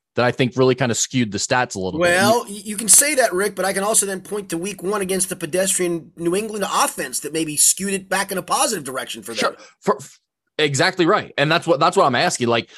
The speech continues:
Speaker 1: how do you sort that out right now with this Miami team? Just even from a betting perspective, I find, like, if you're trying to look at overs or unders, it's kinda tough to do with Miami right now. Like, yes, they have Tua in that passing game, and they, they can make the big plays.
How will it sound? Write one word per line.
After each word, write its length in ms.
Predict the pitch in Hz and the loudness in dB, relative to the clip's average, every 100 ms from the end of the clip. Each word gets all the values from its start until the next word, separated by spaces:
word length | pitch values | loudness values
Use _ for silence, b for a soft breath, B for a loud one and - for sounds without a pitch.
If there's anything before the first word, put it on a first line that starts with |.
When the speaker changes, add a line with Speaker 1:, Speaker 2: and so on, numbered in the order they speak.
| B | B
Speaker 1:
how 260 | - 147 208 | 0 4 4
do 120 | 175 | 4
you 340 | 170 160 156 147 | 0 0 -2 -2
sort 340 | - 165 - | 2 2 2
that 120 | 135 | 2
out 220 | 123 160 | 2 2
right 200 | 123 113 | 2 0
now 220 | 110 113 110 | 0 0 0
with 140 | 113 | 0
this 160 | 117 117 | -2 0
Miami 280 | 110 110 | 0 0
team? 160 | 110 127 | 0 0
Just 240 | 127 165 | 0 -2
even 200 | 196 247 | 0 0
from 160 | 233 214 | 0 2
a 120 | 180 | 2
betting 360 | 127 143 214 214 | 2 2 4 2
perspective, 680 | - 104 - 107 - 101 | -2 -4 -2 -2 0 -2
I 80 | 95 | 0
find, 260 | 104 123 117 | 0 0 0
like, 200 | 117 B B | -2 B B
if 100 | 123 | -2
you're 60 | 123 | 0
trying 220 | - 131 | 0 0
to 40 | 120 | 2
look 180 | 123 | 0
at 120 | 120 104 | 0 2
overs 400 | 117 113 117 98 | 2 2 -2 0
or 60 | |
unders, 340 | 123 147 113 - b | 0 2 0 -4 b
it's 140 | - - | -8 -4
kinda 260 | 196 247 | 0 0
tough 300 | 262 - 196 | 0 -2 -4
to 80 | 156 | -2
do 160 | 127 226 | 0 2
with 120 | 202 | 2
Miami 400 | 110 104 101 101 | 0 0 0 0
right 220 | 101 104 | 0 0
now. 240 | 110 104 95 | -2 -2 -2
Like, 180 | 98 - b b _ _ _ _ _ 120 | -4 -6 b b _ _ _ _ _ -10
yes, 320 | 127 139 160 | 0 0 2
they 100 | 170 | 2
have 180 | 170 147 | 2 0
Tua 320 | - 165 180 | 4 6 6
in 60 | 175 | 4
that 160 | 131 | 2
passing 360 | - 147 151 160 | 0 0 0 0
game, 260 | 160 180 | 2 4
and 100 | 165 | 2
they, 160 | 127 123 | 2 0
they 140 | 127 120 | -2 -2
can 140 | 123 | 2
make 180 | 139 139 | 2 0
the 60 | |
big 180 | 139 147 | -2 -2
plays. 500 | 139 135 156 190 202 | 2 4 4 4 0